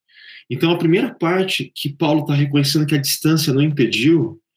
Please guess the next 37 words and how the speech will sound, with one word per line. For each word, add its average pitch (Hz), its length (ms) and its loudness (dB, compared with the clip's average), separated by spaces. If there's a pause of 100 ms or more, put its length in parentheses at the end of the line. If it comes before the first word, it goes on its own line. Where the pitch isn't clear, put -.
(300)
é 120 80 -4
que 156 100 -2
a 151 60 4
missão 151 440 0
acontecesse 139 800 -2
dessa 135 240 0 (100)
forma, 117 260 0
que - 180 -14 (340)
o 110 80 0
evangelho 110 520 2
é - 20 4
anunciado, 135 600 0 (540)
o 113 60 2
evangelho 113 600 0
alcança 170 380 0
pessoas, 127 800 -2 (280)
transforma 151 640 2
pessoas, 127 720 0 (300)
e 123 80 2
essas 139 300 0
pessoas 135 500 0
vivem 127 260 -2
de 123 140 -2
um 135 60 2
modo 127 580 0
distinto - 1040 0 (320)
no 139 160 6
meio 147 240 6
de 143 100 2
uma 139 220 2
cultura 139 400 2
que 139 120 -2
é 135 40 -2
contrária 110 540 -2
à - 20 -4
fé 98 160 -6
delas. - 560 -10